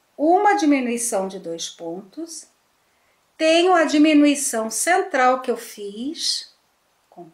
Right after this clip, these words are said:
três pontos, e a próxima diminuição com dois pontos. Eu vou pegar dessa forma, eu vou centralizar essa diminuição. Eu vou tirar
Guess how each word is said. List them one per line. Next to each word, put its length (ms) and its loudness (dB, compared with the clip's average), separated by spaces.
três 400 -10
pontos, 840 -6
e 120 0
a 160 0
próxima 640 0
diminuição 800 -2
com 180 -4
dois 320 0
pontos. 920 -2
Eu 140 -2
vou 220 -8
pegar 760 -4
dessa 540 0
forma, 440 -2
eu 80 -10
vou 220 -10
centralizar 1120 0
essa 260 0
diminuição. 800 -2
Eu 220 -10
vou 200 -10
tirar 500 -14